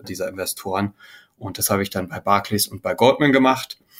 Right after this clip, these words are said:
Ähm, der Job an sich hat mir auch gut gefallen. Ähm, in der Zeit habe ich auch für mich privat <laughs> investiert. Das war allerdings, äh, auch herausfordernd, weil die Zeit, äh, natürlich schon gefehlt hat in dem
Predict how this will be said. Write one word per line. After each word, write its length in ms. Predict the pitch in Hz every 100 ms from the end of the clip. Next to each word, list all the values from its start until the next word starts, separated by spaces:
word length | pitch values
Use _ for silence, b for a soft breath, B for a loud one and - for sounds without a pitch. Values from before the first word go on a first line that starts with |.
| B B B _ -
Ähm, 300 | 104 98 98
der 140 | 95
Job 200 | 135 131
an 140 | 113
sich 180 | 113 127
hat 140 | 135 -
mir 160 | 117
auch 160 | 104 -
gut 160 | 127
gefallen. 480 | 113 - 123 180 196 - _ -
Ähm, 300 | - 202 95 - -
in 100 | 113
der 160 | 113 117
Zeit 240 | 120 107
habe 120 | 107
ich 120 | 104 123
auch 120 | 117
für 120 | 120
mich 240 | 113 117
privat 380 | - 117 117 123
<laughs> 0 |
investiert. 520 | 143 123 120 - 175
Das 140 | 120 -
war 120 | 117
allerdings, 500 | 117 110 113 107 - B B B B B B _
äh, 140 | 117 110
auch 240 | 123 127
herausfordernd, 1000 | 107 113 135 - 139 139 143 139 - - -
weil 300 | 110 107 107
die 120 | 104
Zeit, 420 | - 110 110 110
äh, 360 | - 107 104 101 -
natürlich 560 | 110 113 104 101 - - _ _ _
schon 460 | 110 - 117 110 110
gefehlt 420 | 113 - 113 123
hat 240 | 120 120 113
in 120 | 104
dem 320 | 104 101 101